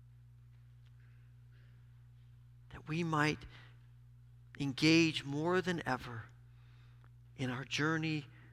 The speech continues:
of community. And may we find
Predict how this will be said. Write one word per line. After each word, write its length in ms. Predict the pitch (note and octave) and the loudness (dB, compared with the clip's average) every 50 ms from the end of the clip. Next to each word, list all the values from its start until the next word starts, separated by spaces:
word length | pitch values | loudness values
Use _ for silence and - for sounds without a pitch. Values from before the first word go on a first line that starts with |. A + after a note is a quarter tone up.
| - - - - - - - | -20 -20 -20 -20 -20 -20 -18
of 100 | - - | -18 -12
community. 720 | - - - D3 C3+ C3 C3+ C3 A#2 G#2 F#2+ - - - - - - - - - - - - - - - - - - - - - - - - - - - - - - - - - - - - - - - - - - - - - - - - - - - - - - - - - - - - - - - - - - | -10 -10 -8 -8 -8 -6 -6 -6 -6 -6 -8 -8 -8 -10 -14 -16 -20 -20 -20 -20 -20 -20 -20 -20 -20 -20 -20 -20 -20 -20 -20 -20 -20 -20 -20 -20 -20 -20 -20 -20 -20 -20 -20 -20 -20 -20 -20 -20 -20 -20 -20 -20 -20 -20 -20 -20 -20 -20 -20 -20 -20 -20 -20 -20 -20 -20 -20 -20 -20 -20 -20 -20 -20 -20 -20 -18 -14
And 160 | A2+ A2 A2+ | -10 -10 -6
may 140 | B2 C#3 D3+ | -2 -2 0
we 140 | D3 D3 C#3 | 0 0 -2
find 600 | B2 - - C3+ C3 C3+ C#3+ D3 D3 C#3+ C#3 B2+ | -4 -4 -2 2 4 4 4 4 4 2 0 -4